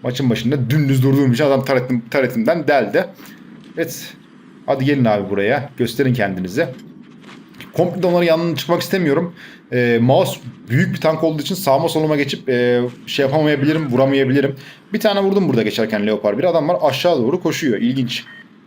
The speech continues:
Adamlar rakip, ben, benden mi kaçtılar yoksa bizimkileri kovalamaya mı gittiler bilmiyorum ama şuna bir tane daha vuracağım. Hop, aldım burada. Nereye gidiyorsun Leopar yani?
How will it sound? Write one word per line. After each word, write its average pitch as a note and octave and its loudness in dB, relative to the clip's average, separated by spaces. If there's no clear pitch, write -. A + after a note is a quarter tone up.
Adamlar C3 0
rakip, B2 -4
ben, D#3 2
benden C3+ 4
mi A#3+ 4
kaçtılar F#3 2
yoksa D3+ 0
bizimkileri C#3+ 0
kovalamaya C#3+ 2
mı G#3+ 2
gittiler F#3 0
bilmiyorum F#3 2
ama A3 2
şuna F3+ -2
bir F3+ -10
tane F3+ 0
daha F3 4
vuracağım. F3+ 0
Hop, B3+ 4
aldım C#3 2
burada. A2 0
Nereye G3 4
gidiyorsun D3 2
Leopar D#3+ 4
yani? C3 2